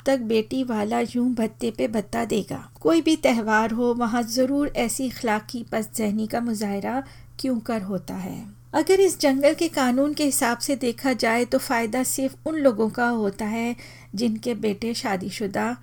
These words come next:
हैं, वरना रान तो गई बेटी के ससुराल। ये भी एक ऐसा सिलसिला है जो ख़त्म होना ज़रूरी है। रान ना हुई, गुंडा टैक्स हो गया। चलें जनाब, यूं गोश्त के हिस्से बखरे तो हो चुके, कुछ अहवाल हमारे यहाँ का।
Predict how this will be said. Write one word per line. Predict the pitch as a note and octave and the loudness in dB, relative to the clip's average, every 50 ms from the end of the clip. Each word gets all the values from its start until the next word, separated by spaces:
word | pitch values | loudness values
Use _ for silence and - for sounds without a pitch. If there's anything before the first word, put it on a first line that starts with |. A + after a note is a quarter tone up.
| - - - - - - - | -14 -20 -20 -20 -16 -4 0
हैं, | B3+ C4+ | 2 2
वरना | C#4 C4+ C#4 C#4+ C#4+ C#4+ D4+ D4+ | 4 4 2 2 2 2 2 2
रान | C#4+ C4+ C4 B3 B3+ B3+ B3+ - | 2 2 2 2 2 2 0 2
तो | - C4+ C4 | 4 2 4
गई | G#3+ B3 A#3 A3+ A3+ | 4 0 0 -2 0
बेटी | G#3 A#3 A3 G#3+ A3 A3 | 0 -2 -2 -2 -2 -6
के | G#3+ - A#3+ A#3 | -4 -4 -4 -4
ससुराल। | - B3+ - - G#3+ G3 F3 D#3+ D3 - - - - - - - - - | -2 -4 -4 -2 -2 -2 -2 -2 -4 -6 -10 -14 -20 -20 -20 -20 -16 -8
ये | - C4 D4+ D#4+ D#4+ | -2 0 2 2 2
भी | C4+ D#4 D#4 D#4+ | 4 4 4 4
एक | D4 - - C4 C4 C4+ C4 - - - - | 4 2 4 4 4 4 2 -2 -4 -2 0
ऐसा | B3+ C#4+ - - C#4+ D4 | 0 2 2 2 2 2
सिलसिला | C#4+ - B3 A3+ - - A3+ A3+ A#3 | 2 2 0 -2 0 0 0 0 2
है | G#3+ B3 A#3 A#3 | 0 0 -2 -2
जो | A#3 B3+ A3+ | -2 -4 -4
ख़त्म | - C4 A3+ - - A3 A3 | -4 -6 -6 -4 -4 -4 -4
होना | G#3 A#3 G#3+ G3 G#3 A3 A3+ | -2 -2 -2 -2 -2 -2 -2
ज़रूरी | G#3+ A#3 G3 G3+ G3+ G3+ G3 G#3+ G#3+ | -2 -4 -4 -4 -4 -4 -4 -4 -2
है। | A3 B3+ C4+ C#4+ D#4 - - - | 0 0 0 0 -2 -4 -10 -6
रान | - B3 A#3 A#3 A#3+ A#3+ A#3+ | -4 -2 0 0 0 0 0
ना | A#3 A#3 G3+ | 0 0 0
हुई, | F3+ A3 B3 C4+ D4 | 0 0 0 0 0
गुंडा | C#4+ C4 A3+ G#3+ G#3+ A#3 A#3 | 0 0 0 0 0 -2 -2
टैक्स | A#3 B3 B3 - - - | -2 -4 -6 -4 -4 -2
हो | D4+ D4 C4 | -2 -2 -2
गया। | B3 A#3 G#3 F3+ F#3 F3+ - - - - - - - - - | -2 -2 -2 -2 -2 -4 -8 -16 -20 -20 -20 -20 -20 -6 2
चलें | - D4 C#4+ D4+ D4+ | 2 4 4 4 2
जनाब, | C#4 C#4 C4+ B3+ B3+ C4 C4+ B3+ - | 2 2 2 4 4 4 2 2 2
यूं | C#4+ C#4 C4 | 2 0 2
गोश्त | A3+ C4 B3+ B3+ B3 - | 4 4 2 2 2 -2
के | - C4+ | -2 -4
हिस्से | A#3+ B3 - - C4 A#3+ | -4 -2 0 0 0 0
बखरे | A3+ A#3 A3 - - A3 G#3+ | 0 -2 -4 -4 -4 -4 -4
तो | A3 A#3+ | -4 -4
हो | G#3+ A3+ G#3+ G#3 | -4 -4 -4 -4
चुके, | F#3+ - G3+ - - G#3+ G#3 B3+ A3+ G#3+ G3+ - - - - - | -6 -8 -12 -12 -10 -10 -10 -10 -10 -12 -16 -18 -20 -18 -4 -4
कुछ | C4 B3+ - C4 | -2 -2 0 0
अहवाल | A#3 A3 G#3+ A#3 A#3+ A#3 A#3 B3 | 0 0 0 0 0 0 0 0
हमारे | A3 B3+ A#3 A3 G#3+ G#3 G#3+ A#3 | 0 0 0 2 2 2 2 0
यहाँ | G#3+ A#3 C4 B3 B3 | 0 0 0 0 0
का। | A#3+ - C4 C4+ | 0 -2 -4 -4